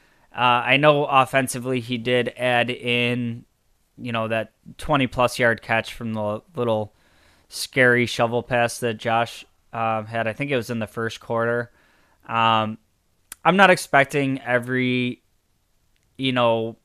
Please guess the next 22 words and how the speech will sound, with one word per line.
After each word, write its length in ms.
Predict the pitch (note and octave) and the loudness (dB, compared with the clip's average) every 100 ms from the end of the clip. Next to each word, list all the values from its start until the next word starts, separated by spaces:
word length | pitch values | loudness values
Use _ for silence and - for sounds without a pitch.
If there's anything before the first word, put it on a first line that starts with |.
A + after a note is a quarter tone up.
| _ | _
special 460 | - - C3 - | -20 -2 0 0
teams 380 | B2 - B2 A#2 | -8 -4 -4 -4
return 400 | A#2+ - B2 A#2 | -10 -8 -8 -4
opportunity 840 | G#2+ G#2+ G#2+ - A2+ A2+ A2+ A2+ | -4 -6 -12 -10 -8 -8 -6 -8
to 160 | G#2+ - | -8 -12
be 500 | A2 A2+ A#2 A2+ G#2+ _ _ _ _ _ - | -10 -6 -6 -6 -8 _ _ _ _ _ -6
a 120 | B2 | -6
forty, 340 | - C3+ B2 | 0 0 0
fifty 300 | A2+ A#2 - | -2 -6 -4
yard 220 | A2+ G#2+ | -2 -2
return. 500 | G#2+ G2+ G#2+ G#2 G2+ - _ _ - | -4 -8 -6 -6 -10 -16 _ _ -4
I 220 | A2 A#2 | 2 2
will 200 | B2+ C#3+ | 4 2
say 260 | - C#3 B2+ | 2 0 0
he's 420 | B2+ A#2+ - - _ | -2 -4 -6 -20 _
doing 240 | D#3 E3 | 0 2
the 60 | C#3+ | 2
most 300 | B2+ B2+ - | 0 0 -4
important 500 | B2 - C3 B2+ A#2+ | -10 -6 -6 -6 -6
thing 180 | C3+ C3 | -4 -4
to 120 | - | -4
me, 380 | B2+ B2+ B2+ B2+ | -4 -2 -4 -6